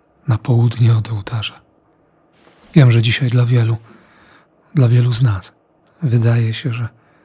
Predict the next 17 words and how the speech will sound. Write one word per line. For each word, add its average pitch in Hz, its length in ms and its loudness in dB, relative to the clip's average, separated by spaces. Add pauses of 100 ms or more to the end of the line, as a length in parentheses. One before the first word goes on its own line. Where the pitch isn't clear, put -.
(260)
że 139 120 -8
Eucharystia 135 480 -4 (320)
to 185 100 -6
jednak 135 300 0
za 127 120 -2
mało, 123 360 -2 (140)
nie? 135 100 -6 (500)
Że - 160 -10
trzeba, 135 480 0 (760)
trzeba 160 280 4
o 175 100 8
wiele 165 240 6
więcej. 110 560 -2 (1300)
Trzeba 120 260 -2
poruszenia 151 800 4
wody, 139 340 4
nie? 92 420 -16